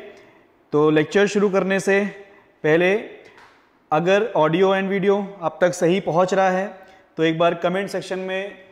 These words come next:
ज़रूर बता दीजिए, तो हम लोग lecture फिर बिना रुकावट के start करें। Audio and वीडियो सब कुछ clear है तो एक बार comment section में ज़रूर लिख दीजिए।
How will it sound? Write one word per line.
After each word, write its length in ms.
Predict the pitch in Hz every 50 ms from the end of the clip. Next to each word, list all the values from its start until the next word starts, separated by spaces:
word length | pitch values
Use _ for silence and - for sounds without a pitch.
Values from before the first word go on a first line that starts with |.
| _ _ _ _ _ -
ज़रूर 360 | 127 135 156 170 175 190 202
बता 240 | 185 185 175 175 175
दीजिए, 380 | 175 185 190 165 185 196 196 214 226 - - - - - - _ _ _ _ _ _ _
तो 60 | -
हम 140 | 156 160 170
लोग 120 | 185 190 190
lecture 340 | 185 175 165 - 185 180
फिर 380 | 151 170 190 214 240 - - - - - _ _ -
बिना 260 | 139 143 156 170 185
रुकावट 440 | 190 185 180 175 165 170 175 170 170
के 240 | - 180 185 196 190
start 360 | - - 156 147 160 180 196
करें। 340 | - - 139 131 120 101 98 - - - - _ _ _ _ _ _ _ _ _ _ _ _ _ _ _ _
Audio 320 | 147 139 147 156 175 190 185
and 120 | 185 190
वीडियो 500 | 190 185 190 185 180 190 185 190 202 196
सब 240 | - - 180 175 -
कुछ 320 | - 185 175 - - -
clear 280 | - 170 170 180 185 180
है 200 | 175 180 190 190
तो 100 | 180 175
एक 140 | 170 165 160
बार 140 | 170 170 170
comment 320 | 165 165 165 175 185 180
section 260 | 180 165 151 - 170
में 440 | 175 175 175 180 196 190 - - 160
ज़रूर 260 | 139 143 156 165 170
लिख 120 | 175 170 165
दीजिए। 460 | 165 185 165 175 185 185 208 208